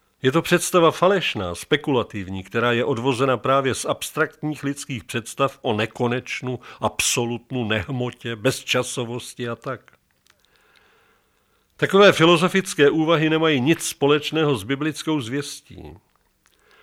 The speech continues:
Bible žádné takové studené a prázdné kategorie nezná. Popisuje nám věčný život jako život plný, radostný, aktivní, neomezený.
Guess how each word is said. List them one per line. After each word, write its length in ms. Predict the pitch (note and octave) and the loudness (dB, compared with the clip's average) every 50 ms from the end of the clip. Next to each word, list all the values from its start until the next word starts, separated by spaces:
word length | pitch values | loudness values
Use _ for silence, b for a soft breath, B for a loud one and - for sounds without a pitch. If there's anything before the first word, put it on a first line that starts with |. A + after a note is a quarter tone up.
| b b - | b b -14
Bible 480 | F#2+ F#2 C3 D#3 C#3+ C3+ A#2+ G#2 F#2 | 0 2 2 2 4 4 2 2 2
žádné 560 | E2+ E2+ F#2+ B2 C#3+ D3+ D#3 D3 C#3+ E3 D#3+ D3+ | 0 0 2 4 4 4 2 2 0 0 0 0
takové 720 | - D#3+ D3+ - E3 D#3+ D3 D#3 D#3 D3+ D3 C3+ A#2 G2 - | 0 -2 -4 -2 -2 0 2 2 2 4 2 2 0 -2 -6
studené 880 | - - - - - - - F#3+ G3 F#3+ G#3 F#3+ E3+ C3+ A#2 G#2 G2+ - | -6 -4 -2 -2 -2 -2 -2 -2 2 4 4 6 6 4 2 2 0 -2
a 120 | - G2+ | -4 -8
prázdné 720 | F#2+ - - B2 C#3+ D#3+ E3 E3 C#3 A2+ A2+ B2 A2+ G2+ F#2+ | -6 -2 2 4 4 6 4 4 2 0 -2 -2 -2 -2 -2
kategorie 680 | - C3 B2+ - - B2+ A#2+ A#2+ B2 A2+ A#2 A2 G#2 G2 | -2 -4 -4 -2 -4 -6 -4 -6 -4 -4 -4 -4 -4 -6
nezná. 460 | F#2+ F#2 E2 D#2 - G2+ F2 F2+ G#2 G#2+ A#2 _ _ _ _ _ _ _ _ _ _ _ _ _ b b b b b b b b b b b b b b b b b | -6 -8 -10 -10 -12 -14 -14 -14 -14 -20 -20 _ _ _ _ _ _ _ _ _ _ _ _ _ b b b b b b b b b b b b b b b b b
Popisuje 480 | - D#3 - G#3+ G3 - - G#3+ G#3+ G#3+ | 0 2 4 4 4 4 6 8 8 10
nám 220 | A3 G#3+ F#3 D#3 | 10 10 8 8
věčný 420 | D3 E3+ G#3 G#3 - G3 G3 F#3+ D3+ | 6 4 4 4 2 0 2 2 2
život 280 | - G3 F3+ F#3+ F3+ | 2 4 4 4 4
jako 220 | F3+ F3 - G3 F3 | 4 2 4 2 2
život 340 | C3+ F3+ F3 F#3 E3+ - | 2 4 4 2 2 2
plný, 680 | - _ _ - G3 A3 G#3+ F#3+ F3 C#3+ A2+ G2 F2+ F2 | -2 _ _ 4 4 6 4 4 0 -2 -2 -4 -6 -6
radostný, 760 | F2 F#2+ A#2 C3+ D#3 D#3 F3+ F3+ - - - - - C3 C3 C#3 | -2 2 4 4 4 6 4 2 2 0 -6 -8 -6 -6 -6 0
aktivní, 720 | - - E3 - - - - - E3 D#3 C3 A#2 A2 A#2 | 0 0 0 0 -4 -8 -8 -10 -10 -10 -10 -6 -4 0
neomezený. 960 | A#2 C#3+ E3+ F#3 F#3+ F#3 E3+ D3+ C#3 A#2+ G2+ G#2+ A2+ G#2+ F#2+ F#2 F2+ F2 F#2+ | 4 6 8 8 8 6 4 2 -2 -2 -2 -4 -6 -6 -6 -8 -12 -14 -16